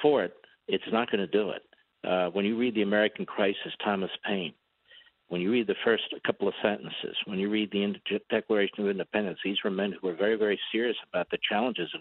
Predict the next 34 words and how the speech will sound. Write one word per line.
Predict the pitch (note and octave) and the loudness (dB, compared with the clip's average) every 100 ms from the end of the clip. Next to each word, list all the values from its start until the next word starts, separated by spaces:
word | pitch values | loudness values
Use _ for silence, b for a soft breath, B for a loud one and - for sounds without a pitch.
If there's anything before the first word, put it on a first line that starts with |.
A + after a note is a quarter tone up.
| - | -6
front | A2 B2+ | -2 -2
of | A2 | -4
them. | - _ _ B B B B B _ - | -8 _ _ B B B B B _ 0
Uh, | F2 F2 E2 | 2 2 0
when | - F#2+ | -2 0
you | G2+ | 0
talk | A#2 B2+ A#2+ | 2 2 2
to | G#2 | 2
a | F#2 | 2
parent | - A2 B2 F2+ - | 2 0 0 -2 -4
whose | F#2 - - | -4 0 2
children | A2 A2+ F#2+ | 2 2 0
are | |
being | E2+ F#2+ | 0 0
indoctrinated | F#2 D#2+ F2+ G2+ G#2 F2+ D#2+ D#2+ | 0 2 2 2 -2 -2 -4 -6
on | D#2 D#2 | -6 0
racism | F#2 B2 - E2+ D3 D#2 | 2 2 -2 -6 -6 -14
and | - | -4
Marxism, | G3+ A#3 - - - - _ _ _ B B B B B _ | -2 -2 -4 -8 -8 -12 _ _ _ B B B B B _
uh, | F2 E2+ | 0 2
or | G2 F2+ - | 2 0 2
transgenderism, | A2+ F#2 D#2 F2+ A2 B2 F2+ C2+ C#2+ - - _ _ F#2+ | 4 2 0 2 2 2 0 -2 -8 -12 -16 _ _ 0
um, | F#2 F2+ E2+ - | 2 0 -4 -8
we | F#2+ G#2+ | -2 0
gotta | C#3 G#2+ G2 | 2 0 0
figure | A2 G2 | 0 2
out | F2 | 0
how | F#2+ | -2
to | E2+ - | -2 -2
fight | F2 | -4
back | - F#2+ - | 0 -2 0
with | - | -4
this | - C#2+ - | -4 -6 -6
stuff. | - - | -6 -8